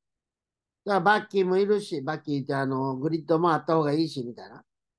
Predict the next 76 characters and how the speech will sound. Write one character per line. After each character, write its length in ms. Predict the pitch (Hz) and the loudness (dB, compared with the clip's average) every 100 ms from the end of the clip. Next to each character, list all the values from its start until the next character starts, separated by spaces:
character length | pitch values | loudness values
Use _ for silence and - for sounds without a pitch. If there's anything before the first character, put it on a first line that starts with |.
| _ _ _ _ _ _ _ _ | _ _ _ _ _ _ _ _
型 260 | 160 160 143 | -6 -2 0
で 100 | 170 | 2
や 80 | 156 | 0
っ 100 | 127 | -2
て 60 | |
ま 180 | 113 104 | -8 -10
し 100 | - | -14
た。 40 | _ _ _ _ _ | _ _ _ _ _
三 180 | - 175 | -2 2
百 280 | 190 185 196 | 4 4 4
万 240 | 202 202 | 4 4
以 80 | 214 | 4
下、 140 | 185 160 | 2 2
今 180 | 175 | 2
や 60 | 214 | 2
っ 20 | |
た 60 | 147 | 0
ら 60 | |
も 60 | 135 | -2
う 20 | |
二 120 | 143 | -2
百 180 | 165 156 | -2 -4
万 140 | 151 123 | -4 -6
も 40 | |
し 100 | 123 | -4
な 80 | 143 | -4
い 40 | 123 | -2
っ 20 | |
て 100 | 139 | -2
い 40 | |
う 40 | 135 | 0
か、 80 | 131 | 0
も 140 | 131 | -2
う 20 | |
シ 140 | 127 147 | 0 2
ー 80 | |
ア 40 | 190 | 4
ー 40 | |
ル 100 | 147 | 4
売 40 | 165 | 0
っ 20 | |
て 160 | - | 0
な 120 | 214 151 | 0 0
い 60 | |
と 80 | 120 | -2
思 180 | 107 104 | -8 -14
い 40 | |
ま 100 | 101 104 | -16 -20
す。 140 | - | -8
あ、 120 | 139 | -2
売 80 | 170 | -2
っ 40 | 180 | 0
て 100 | 202 | -2
る 80 | |
か、 120 | - 98 | -2 -12
ま 160 | 98 | -12
だ 80 | 104 | -8
売 60 | 160 | -6
っ 40 | |
て 140 | - | -2
る 60 | 185 | 0
か 100 | 190 | 0
も 80 | 160 | 0
し 100 | 147 | -2
れ 80 | 147 | -4
ん 60 | |
け 80 | 147 | -4
ど、 80 | 131 | -4
あ 60 | 147 | -4
ん 80 | 165 | -2
ま 100 | 165 | -2
り 80 | 156 | 0
意 40 | |
味 100 | 131 | -2
な 120 | |
い。 40 | 107 | -6